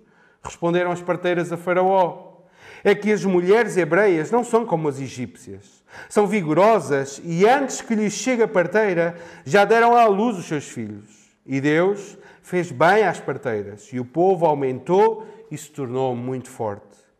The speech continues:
E porque as parteiras temeram a Deus, ele lhes constituiu família.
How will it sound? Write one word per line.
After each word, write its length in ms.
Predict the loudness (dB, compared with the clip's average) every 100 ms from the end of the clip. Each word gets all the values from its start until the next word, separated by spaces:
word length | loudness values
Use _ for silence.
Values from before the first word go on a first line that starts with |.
| _ _ -20 -6
E 100 | -4
porque 280 | 0 0 2
as 80 | 2
parteiras 580 | 2 2 4 4 2
temeram 440 | -2 -2 0 2 0
a 60 |
Deus, 680 | 2 4 4 2 -4 -10 -20 -4
ele 480 | 0 2 0 -2 -8 -12 -20 -12
lhes 180 | -12 -8
constituiu 540 | -8 -6 -10 -8 -8
família. 680 | -6 -6 -4 -4 -4 -8